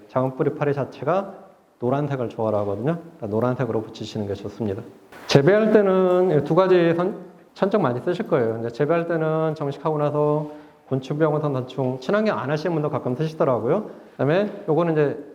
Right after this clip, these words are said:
생겼을 때, 구더기가 생겼을 때 바로 잡아먹으니까 쓰는데, 육묘기 때 이건 안 쓰세요. 주로 잡아먹는 애들은.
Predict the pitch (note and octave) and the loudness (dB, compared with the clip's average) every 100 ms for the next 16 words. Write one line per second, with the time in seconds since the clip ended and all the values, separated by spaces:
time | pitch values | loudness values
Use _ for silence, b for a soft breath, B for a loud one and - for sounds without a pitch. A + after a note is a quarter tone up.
0 | - G#3 A3 G3+ E3 C3 - D#3 D3+ D3+ | -4 0 0 0 -4 -4 2 4 4 2
1 | G3+ G3+ D#3 C3 - C3+ - D3 E3 D#3+ | -2 -2 -4 -4 -4 -4 -2 0 0 0
2 | D3+ C#3+ C#3 E3 D#3 D#3 C#3 - B B | -2 -2 -4 -2 0 0 0 -4 B B
3 | D#3 G3+ G#3 G#3 F#3+ F#3+ F3+ D3+ D#3 B2+ | 2 4 4 4 4 4 2 0 0 -2
4 | C#3 D#3 C3+ - B2 B2 B2+ B2+ B2+ G#2+ | -2 0 0 -2 -8 -4 -4 -2 -2 -4
5 | G2+ G#2 | -4 -6